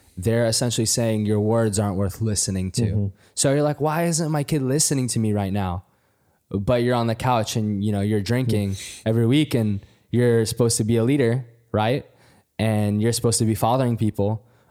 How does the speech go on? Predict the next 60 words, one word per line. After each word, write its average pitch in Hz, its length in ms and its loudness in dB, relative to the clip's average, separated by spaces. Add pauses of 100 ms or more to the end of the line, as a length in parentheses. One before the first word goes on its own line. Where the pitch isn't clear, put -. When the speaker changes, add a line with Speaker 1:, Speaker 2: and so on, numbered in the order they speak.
(120)
Speaker 1:
Um, 101 360 0
but, 104 140 0
like, 104 180 0
at 98 80 -2
home, 123 260 0
you're 101 80 0
not 95 160 -2
a 92 40 -2
father. 95 480 -2 (260)
And 101 120 -2
so 104 120 0
they 95 100 0
see 123 260 0
that 98 380 -2 (460)
and 101 180 0
it's 101 200 -4
like, 98 280 -2
"Well, 107 140 2
are 104 140 2
you 104 200 0
real? 120 420 0
Like, 104 200 0
should 110 200 0
I 107 140 2
even 107 260 0
listen 110 280 -2
to 107 80 -4
the 107 100 0
words 101 220 0
you 104 80 0
say?" 120 500 -2 (340)
And 107 180 0
so - 140 2
you 107 160 2
see 123 220 0
these 107 220 0
roots. 127 380 0 (220)
So, - 180 0
like, 110 220 0
you're 117 100 2
a 107 60 -2
pastor 131 440 0
at 110 60 2
a 107 60 0
church 175 340 0
and 131 80 0
you're 123 80 2
like, 107 180 0
"Hey 165 140 2
guys, 123 280 2
we 131 140 2
need 185 140 0
to 175 60 2
see 180 180 0
people 151 240 -2
saved." 151 460 -2 (580)
But 139 180 2
if 135 120 0
the - 100 0
pastor 139 720 2